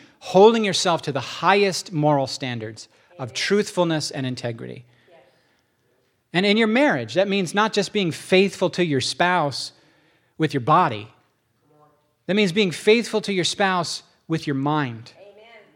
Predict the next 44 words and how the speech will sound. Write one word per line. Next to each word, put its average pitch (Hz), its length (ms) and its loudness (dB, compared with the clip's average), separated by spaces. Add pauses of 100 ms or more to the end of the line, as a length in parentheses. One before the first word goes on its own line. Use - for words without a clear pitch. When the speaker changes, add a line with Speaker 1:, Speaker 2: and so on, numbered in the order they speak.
(1300)
Speaker 1:
I'm 160 140 0
not 185 120 0
gonna 196 140 0
lust 180 440 0
after 139 280 -4
someone 139 280 -2
who 143 80 -2
isn't 139 180 -4
my 127 120 -4
spouse. 120 400 -6
And 175 260 -4
if 208 300 0
I 170 160 0
do, 139 420 -2 (320)
I'm 160 120 -2
gonna 139 120 -2
shut - 460 -2
that 170 240 2
down. 151 380 0 (180)
I'm 143 60 -8
gonna 143 120 -2
walk 147 260 2
away. 147 160 2
I'm 139 60 -2
gonna 135 120 -4
redirect. 123 640 -6 (800)
And 208 220 4
I'm 233 80 2
gonna 202 140 2
have 180 100 2
a 170 40 0
lot 165 160 2
of 156 60 -6
sex - 240 -4
with 143 140 -6
my 139 100 -4
wife. 113 380 -8 (1120)
Because 165 240 2
the 190 60 4
Bible 202 300 6
says 196 320 2
that. 110 300 -6 (1080)
Paul 190 220 6
says, 180 480 2